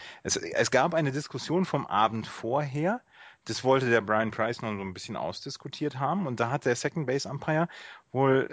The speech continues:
nicht sofort klein beigegeben und hat gesagt, nee, ich stehe da immer noch auf meinem Standpunkt. Und dann hat sich das so ein bisschen hochgeschaukelt und irgendwann hat Brian Price,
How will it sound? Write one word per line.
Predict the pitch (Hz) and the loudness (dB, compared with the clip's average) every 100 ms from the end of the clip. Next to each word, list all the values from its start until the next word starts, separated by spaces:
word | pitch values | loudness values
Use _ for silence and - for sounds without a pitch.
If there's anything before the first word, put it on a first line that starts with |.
| - | -8
nicht | 127 147 - | -2 -2 -2
sofort | - 139 - 160 180 | -4 -4 4 4 4
klein | - 151 139 | 2 2 4
beigegeben | 113 117 143 151 160 165 | 4 4 2 -2 -2 0
und | 143 | -2
hat | 135 | -2
gesagt, | 139 127 131 110 | -2 0 0 0
nee, | 104 139 | 0 2
ich | 170 - | 0 -2
stehe | 123 123 | -2 0
da | 120 101 | 2 2
immer | 101 117 | 0 0
noch | 160 | 0
auf | 120 | 0
meinem | 120 110 | 0 -2
Standpunkt. | - 107 117 202 - _ _ _ - _ - | 0 0 0 -2 -4 _ _ _ -20 _ -2
Und | 131 | 2
dann | 127 | 4
hat | 139 160 | 4 2
sich | |
das | 147 131 | 0 0
so | 135 | 0
ein | 120 | 0
bisschen | 117 113 | -2 -4
hochgeschaukelt | 104 101 - - 151 180 202 | -4 -4 -4 0 2 2 0
und | 165 123 | -2 0
irgendwann | 120 143 156 | 0 2 0
hat | 156 | 0
Brian | 139 131 127 | 2 0 2
Price, | 123 135 196 | 0 0 0